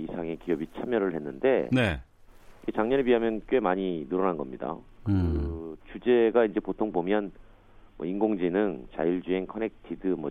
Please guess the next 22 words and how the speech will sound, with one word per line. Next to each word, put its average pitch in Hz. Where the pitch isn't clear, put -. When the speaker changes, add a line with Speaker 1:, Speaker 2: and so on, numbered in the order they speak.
Speaker 1:
증강현실, 87
뭐 92
여러 85
가지 104
주제가 90
펼쳐져 120
있고 85
여기에 110
Speaker 2:
네. 85
Speaker 1:
맞는 120
이제 87
기업들이 92
한국에서도 127
약 78
한 87
삼백오십여 120
개 90
기업이 73
참여를 107
했으니까 80
Speaker 2:
어. 82
Speaker 1:
어, 73